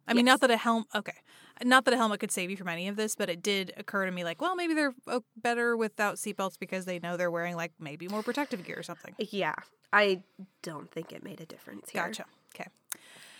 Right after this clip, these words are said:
Speaker 1: Okay.
Speaker 2: Because of a kink in the road,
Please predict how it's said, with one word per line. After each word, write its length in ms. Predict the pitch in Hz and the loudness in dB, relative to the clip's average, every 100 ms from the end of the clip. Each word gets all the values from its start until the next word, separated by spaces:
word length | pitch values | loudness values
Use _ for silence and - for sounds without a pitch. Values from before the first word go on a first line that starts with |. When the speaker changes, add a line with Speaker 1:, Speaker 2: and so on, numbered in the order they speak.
| - - - | -20 -20 -18
Speaker 1:
Okay. 140 | - 466 - _ _ _ _ _ _ - 233 | -12 -12 -12 _ _ _ _ _ _ -20 -6
Speaker 2:
Because 340 | 240 247 247 | -4 0 0
of 60 | 269 | 2
a 80 | 269 | -2
kink 280 | - 233 233 | 0 -4 -2
in 100 | 277 | -4
the 80 | 277 | -2
road, 360 | 196 170 180 | 2 2 -2